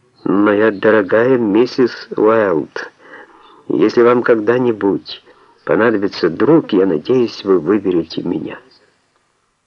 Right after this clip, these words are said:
Хотя, конечно, маловероятно, что она захочет остановить на нем свой выбор. Джеймс широко распахнул дверь, и солнечный свет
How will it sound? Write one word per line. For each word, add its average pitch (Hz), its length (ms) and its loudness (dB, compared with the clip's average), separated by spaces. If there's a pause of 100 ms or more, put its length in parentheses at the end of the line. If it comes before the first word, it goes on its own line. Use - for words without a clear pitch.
(340)
Хотя, 107 260 0
конечно, 131 420 2
маловероятно, 135 920 2
что - 200 0
она 95 260 2
захочет 104 560 2
остановить 95 580 0
на 120 100 4
нем 110 420 0
свой 90 340 0
выбор. 87 460 -2 (800)
Джеймс 117 420 2
широко 104 400 0
распахнул 95 600 -2
дверь, 101 400 0 (380)
и 139 80 -2
солнечный 139 640 0
свет 120 400 0